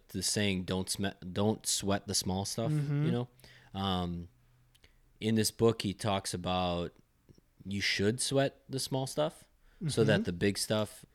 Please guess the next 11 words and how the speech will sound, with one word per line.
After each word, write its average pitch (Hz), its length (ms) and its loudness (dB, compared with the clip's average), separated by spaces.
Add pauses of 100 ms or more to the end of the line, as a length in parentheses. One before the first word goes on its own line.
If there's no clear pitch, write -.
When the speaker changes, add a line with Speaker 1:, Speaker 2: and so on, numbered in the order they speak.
(280)
Speaker 1:
you 95 600 -2 (260)
are, 90 500 -4 (640)
you 101 100 -2
don't 110 160 4
have 104 220 2
any 98 220 2
of 92 80 0
that 87 220 0
pent 98 280 -2
up, 92 300 0 (680)
like, 87 440 -2